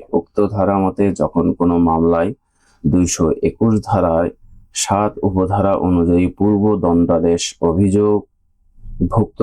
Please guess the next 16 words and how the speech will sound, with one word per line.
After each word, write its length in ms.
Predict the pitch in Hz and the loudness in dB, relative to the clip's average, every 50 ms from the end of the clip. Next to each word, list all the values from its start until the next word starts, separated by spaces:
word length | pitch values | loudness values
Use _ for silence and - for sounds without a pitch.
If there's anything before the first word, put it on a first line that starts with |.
| 110 - | -2 -2
করা 240 | - 90 87 87 85 - | 0 0 0 0 0 0
হয় 240 | 101 90 85 90 82 76 | 0 0 0 0 0 0
এবং 240 | 85 85 82 87 82 76 - - | 0 2 2 0 0 0 -2 -2
আসামি 440 | 85 - - 98 87 87 85 85 82 73 - _ _ - - _ _ - | -4 -2 -2 0 0 2 2 2 2 0 -2 _ _ -20 -20 _ _ -4
দোষারোপিত 800 | 80 76 85 85 - - 107 101 104 107 107 104 - 107 98 - 104 104 104 | -2 -2 0 0 -2 -2 -2 0 0 0 -2 0 0 -2 0 0 0 -2 -2
পূর্ব 340 | - 92 90 92 92 85 87 92 92 90 - - _ _ _ _ - - - - 85 78 | -2 0 0 2 2 2 2 2 0 -2 -4 -8 _ _ _ _ -20 -18 -8 -4 -2 0
দণ্ডাদেশ 560 | 90 87 90 90 87 82 82 80 80 80 82 - - | 0 0 2 2 2 2 2 2 0 0 0 -2 -4
স্বীকার 360 | - - 90 - - 101 95 104 | -4 -2 -2 -2 0 0 -2 -2
করে 260 | - - 87 82 80 78 | -2 -2 -2 0 0 0
না, 120 | 80 78 80 95 - - | 0 0 0 -2 -2 -2
তখন 300 | 82 82 - - 82 78 - - - | -4 -4 -2 -2 -2 -2 -2 -2 -2
আদালত 400 | - 82 78 85 87 90 90 - - - | -2 0 0 2 0 0 -2 -4 -6 -6
উক্ত 260 | - 85 - _ - 80 76 | -6 -6 -6 _ -4 -2 0
আসামিকে 500 | 73 78 - - 85 82 85 80 - 92 92 - | -2 -2 -2 -2 -2 0 0 0 0 -2 -2 0
দুইশো 380 | 76 78 80 82 - - - - | 0 0 -2 -2 -2 -2 -4 -2
পঁয়ষট্টির 640 | - - 85 85 - - - - _ - 90 87 | 0 0 -2 -2 0 -4 -4 -4 _ 0 0 0